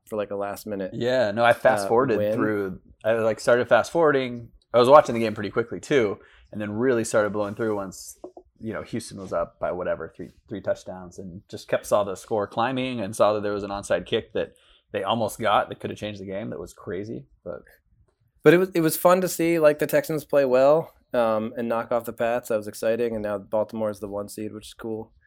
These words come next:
Speaker 1: I just, again, going through these fast, the Chargers lose on, like, a really hilarious pass interference, um, with, like, bad clock management. Like, they found another way to lose a game by fewer than seven points.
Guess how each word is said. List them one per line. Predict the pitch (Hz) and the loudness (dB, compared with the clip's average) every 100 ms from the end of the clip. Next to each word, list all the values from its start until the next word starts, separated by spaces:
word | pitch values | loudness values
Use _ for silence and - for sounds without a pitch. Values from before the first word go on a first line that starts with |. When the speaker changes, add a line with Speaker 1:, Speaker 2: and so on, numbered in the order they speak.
| _ _ - | _ _ -2
Speaker 1:
I | 135 | 0
just, | 143 - | 0 0
again, | 147 131 120 | 2 2 4
going | 127 | 2
through | 131 123 | 2 0
these | 113 | 0
fast, | 123 113 - | 2 2 -2
the | |
Chargers | 123 139 143 139 120 | 2 6 6 4 0
lose | 135 139 139 | 2 2 2
on, | 120 | 2
like, | 113 107 - | 0 -4 -4
a | 127 | -4
really | 113 123 127 123 127 | -2 0 0 0 -2
hilarious | 123 117 113 113 117 | 0 0 0 2 0
pass | - 123 110 | 0 -2 -2
interference, | 120 117 117 117 120 120 - - - - | -4 -8 -4 -2 -2 -4 -8 -14 -16 -8
um, | 107 101 101 98 104 - _ _ - | -4 -2 -2 -4 -8 -16 _ _ -6
with, | 123 117 | -4 -2
like, | 117 107 | -2 -4
bad | 110 110 110 - | -2 -2 -2 -2
clock | 123 107 | -2 -2
management. | 117 113 117 113 120 117 - | -2 -4 -4 -4 -4 -4 -6
Like, | 110 | -6
they | - | -6
found | 107 113 113 | -4 -2 -2
another | 104 107 107 | -4 -4 -2
way | 110 107 110 | -2 -2 -4
to | 110 | -6
lose | 104 104 | -8 -12
a | 104 | -10
game | 101 107 | -8 -8
by | 107 98 | -6 -6
fewer | - 107 104 | -6 -8 -8
than | 104 | -8
seven | 110 104 | -8 -8
points. | 101 107 104 - - | -8 -10 -10 -12 -20